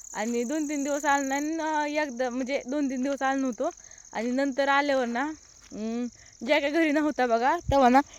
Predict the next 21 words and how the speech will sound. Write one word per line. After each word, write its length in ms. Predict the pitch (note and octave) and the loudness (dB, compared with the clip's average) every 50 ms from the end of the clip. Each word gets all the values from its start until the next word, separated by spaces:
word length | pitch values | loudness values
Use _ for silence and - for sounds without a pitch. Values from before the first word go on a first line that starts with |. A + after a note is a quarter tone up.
| - - - | -20 -6 2
ही 100 | - D4+ | 4 6
दोघंच 360 | C4 E4 F4 F4 D#4+ F#4 C#4+ | 8 10 10 10 10 8 8
घरी 220 | C#4 F4 G4 E4+ E4 | 10 10 12 12 12
होती. 380 | D4 C#4+ D4 A3 - C#4 F4 G#4 - - - - - - - - - - - - - - | 10 8 6 6 4 2 0 0 -2 -6 -8 -8 -6 -8 -8 -10 -12 -16 -20 -20 -12 -6
आणि 460 | A#3+ B3 B3+ C4 C4+ C#4 C#4 C#4 C#4 | -4 -2 -2 -2 -2 -2 -2 -2 -2
जे 220 | A#3+ A3+ D4 D#4+ E4 | -2 0 0 0 0
काय 220 | - - D4+ D4+ | 0 -2 -4 -4
तेव्हा, 460 | C#4+ - D#4 D#4 D#4 D4+ D4+ D4+ D4+ | -2 0 0 2 2 4 4 2 2
तेव्हापासून 640 | D4 - - D4+ D4 C#4+ C4+ C4+ D#4 C#4 C#4 C4+ B3+ | 0 0 0 2 2 0 0 -2 -4 -4 -4 -4 -2
जे 80 | A#3+ C4+ | 0 2
आलं 220 | C4+ C4 A#3+ A#3 | 2 2 2 0
नाही, 120 | A#3+ B3+ - _ _ - - _ - | -2 -6 -6 _ _ -20 -18 _ -6
ते 60 | A#3+ | -6
आता 200 | B3+ B3 A#3+ B3 | -4 -2 -2 0
महिना 280 | B3+ C4 C#4 C#4 C4+ B3 | 0 0 0 0 -2 -2
दीड 180 | A#3 C4 C4 | -2 -2 0
महिना 260 | B3+ B3+ C4+ C4 A#3 | 0 0 0 0 0
होत 200 | A#3+ B3 B3+ - | 0 -2 -2 -2
आला, 260 | A3 G#3+ G3+ G3+ - - | -2 -2 -2 -4 -4 -4
तर 60 | G3 | -2
आलाच 320 | G#3+ A#3 A#3 B3 B3+ A#3+ | 0 0 2 2 0 0